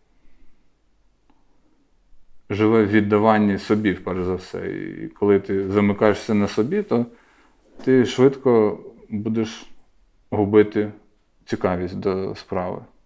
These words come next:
А коли ти живеш в віддаванні своїй справі, то в тебе завжди будуть с-, сили.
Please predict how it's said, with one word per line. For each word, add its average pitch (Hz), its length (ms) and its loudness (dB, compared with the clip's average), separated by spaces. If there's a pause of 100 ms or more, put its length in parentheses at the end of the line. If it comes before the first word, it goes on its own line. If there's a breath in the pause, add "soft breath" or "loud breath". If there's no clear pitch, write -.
(120)
А 104 100 -12
коли 113 240 2
ти 110 400 2
живеш 107 380 2
в 110 40 -2
віддаванні 104 500 2
своїй 101 260 4
справі, 120 500 0 (440 soft breath)
то - 100 -4
в - 60 -14
тебе 123 240 2
завжди 117 320 0
будуть 104 300 0
с-, - 180 -20
сили. 87 340 -8